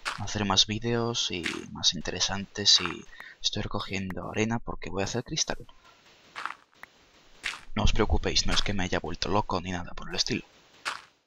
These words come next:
Eso ya lo estaba de hace mucho tiempo, así que arena. Mm, un poco más. Bien,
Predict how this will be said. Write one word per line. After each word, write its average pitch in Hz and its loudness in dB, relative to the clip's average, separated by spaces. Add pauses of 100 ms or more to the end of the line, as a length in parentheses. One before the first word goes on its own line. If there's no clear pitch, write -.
(200)
Eso 101 4
ya 101 2
lo 98 2
estaba 101 0
de 98 2
hace 92 0
mucho 92 -2
tiempo, - -2 (220)
así - -2
que - -6 (1700)
arena. 113 0 (760)
Mm, 98 -10
un - -14
poco - -10
más. - -2 (1080)
Bien, 117 6